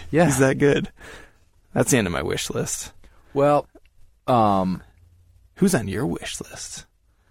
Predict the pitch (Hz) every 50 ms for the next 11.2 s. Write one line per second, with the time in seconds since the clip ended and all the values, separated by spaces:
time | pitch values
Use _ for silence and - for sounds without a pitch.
0 | _ _ _ _ _ _ _ _ _ - 120 120 - - - 143 139 - - 180
1 | 180 180 175 156 160 139 131 117 101 117 120 120 113 101 92 - - - 117 107
2 | 95 92 - - - - - 92 139 139 135 139 - - 156 160 160 156 156 147
3 | 120 104 120 131 139 135 120 107 101 95 95 - - - - - - 139 123 120
4 | 123 139 151 165 170 160 - - 135 113 - 120 113 104 101 92 - - - -
5 | - - - - - - - 165 151 110 104 101 98 95 95 107 110 92 101 95
6 | 90 104 95 87 98 113 98 110 107 90 110 101 92 90 90 85 90 87 87 110
7 | 127 127 120 120 120 135 131 101 87 90 95 92 90 90 - - - - - -
8 | - 120 113 - 131 123 127 156 151 127 - - 156 151 139 123 110 120 135 147
9 | 135 - - 120 117 113 107 110 113 113 113 117 120 117 107 95 - - 123 143
10 | - - 82 - - 95 - - 117 117 131 120 104 127 120 113 90 76 78 73
11 | 71 - -